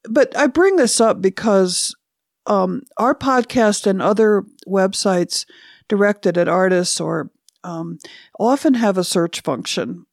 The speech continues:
And this is true on the oil and wax, um, site that I run about cold wax medium. It's true on this podcast. And, you know, if you're jumping into something new, a lot of times you start out by asking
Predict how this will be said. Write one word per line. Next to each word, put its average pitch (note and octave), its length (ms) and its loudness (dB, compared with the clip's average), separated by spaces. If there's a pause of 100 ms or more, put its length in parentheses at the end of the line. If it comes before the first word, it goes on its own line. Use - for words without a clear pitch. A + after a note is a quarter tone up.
(120)
And E3+ 420 -4 (640)
this A3+ 260 0
is A3 120 -4
true A3+ 220 2
on F#3+ 100 2
the F#3 80 0
oil F#3+ 320 2
and F3 120 -2
wax, E3+ 640 -2
um, E3+ 460 -8
site F#3 400 -2
that F3 120 -2
I F3 140 0
run F3+ 540 -4
about E3+ 360 -4
cold F#3+ 260 -4
wax E3+ 300 -4
medium. F3 360 -6
It's - 180 -8
true G3 200 -2
on F3 120 0
this E3+ 160 -4
podcast. F3 720 -4 (920)
And, G#3+ 380 0 (760)
you A#3 120 0
know, A3 120 4
if A3 120 -2
you're A3+ 80 0
jumping C#4 380 2
into G3 180 2
something F#3 480 -2
new, G#3 400 2
a E3 100 -2
lot G3+ 240 0
of B3 60 -2
times G3+ 320 -2
you F#3+ 60 -4
start G3+ 280 0
out F3+ 160 2
by F3+ 100 2
asking F3 520 -2